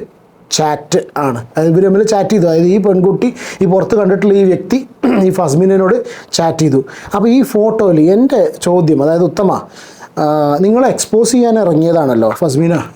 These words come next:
ആ, with all respect to your, ആ, it's your, it's all your personal life. പക്ഷേ ഈ, ഈ നിങ്ങളുടെ ഒന്നും പേഴ്സണൽ ലൈഫ് അല്ല, നിങ്ങളുടെ പേഴ്സണൽ ലൈഫ് നിങ്ങൾ സോഷ്യൽ മീഡിയയിൽ കൊണ്ടുവന്ന് വിളമ്പിക്കഴിഞ്ഞു.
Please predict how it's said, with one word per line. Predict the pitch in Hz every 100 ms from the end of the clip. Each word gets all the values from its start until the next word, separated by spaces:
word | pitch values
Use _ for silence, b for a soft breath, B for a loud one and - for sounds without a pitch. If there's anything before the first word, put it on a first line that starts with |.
| -
ആ, | 143
with | 139 160
all | 170 170 156
respect | 127 160 160 - 175 - - -
to | 151 143
your, | 139
ആ, | 120 120 123 123 123 120 123 -
it's | 143 139 143 -
your, | 165 175 185
it's | - 208
all |
your | 233 180
personal | 175 127 101 127
life. | 104 104 - B B B B
പക്ഷേ | 180 208
ഈ, | 214
ഈ | 202 196
നിങ്ങളുടെ | 175 190 233
ഒന്നും | 254 254
പേഴ്സണൽ | 202 175 190 190
ലൈഫ് | 196 190 196
അല്ല, | 131 135
നിങ്ങളുടെ | 147 175
പേഴ്സണൽ | 190 170 175 196
ലൈഫ് | 190
നിങ്ങൾ | 190 185
സോഷ്യൽ | 190 180 160 185
മീഡിയയിൽ | 190 196
കൊണ്ടുവന്ന് | 180 180 170
വിളമ്പിക്കഴിഞ്ഞു. | 143 135 170 170 123 113